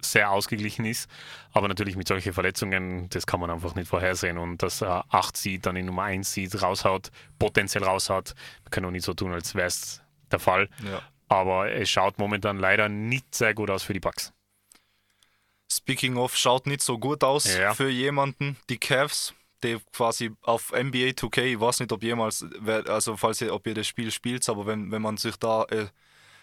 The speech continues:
Speaker 2: sch-, äh, so Karrieresimulation macht oder Saisonsimulation, sind ja die Cavs immer die Sim-Gods.
Speaker 1: Ja.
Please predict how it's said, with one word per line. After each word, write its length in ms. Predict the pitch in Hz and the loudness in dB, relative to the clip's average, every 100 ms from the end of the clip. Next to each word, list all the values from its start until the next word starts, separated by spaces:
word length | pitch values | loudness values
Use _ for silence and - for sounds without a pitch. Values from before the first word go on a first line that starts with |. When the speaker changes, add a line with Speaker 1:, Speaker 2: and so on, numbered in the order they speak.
| - | -4
Speaker 2:
sch-, 180 | - 156 | -4 2
äh, 360 | 120 117 113 90 | 4 4 2 0
so 360 | - 120 113 | 0 0 -2
Karrieresimulation 1160 | - 139 117 127 135 123 131 123 120 - 127 127 | 0 4 4 4 4 2 0 0 0 2 0 2
macht 260 | 127 127 120 | 2 2 0
oder 120 | 110 | 0
Saisonsimulation, 1000 | - 113 120 127 - 127 117 113 127 120 | 0 0 0 0 -2 0 0 0 0 -2
sind 200 | 117 117 | -2 -2
ja 80 | 117 | -4
die 120 | 113 | -2
Cavs 340 | - 120 - | 0 0 0
immer 160 | 117 110 | -2 -2
die 80 | 107 | -2
Sim-Gods. 680 | - 127 120 113 123 - - | -2 -2 0 0 0 0 -2
Speaker 1:
Ja. 200 | 117 | 0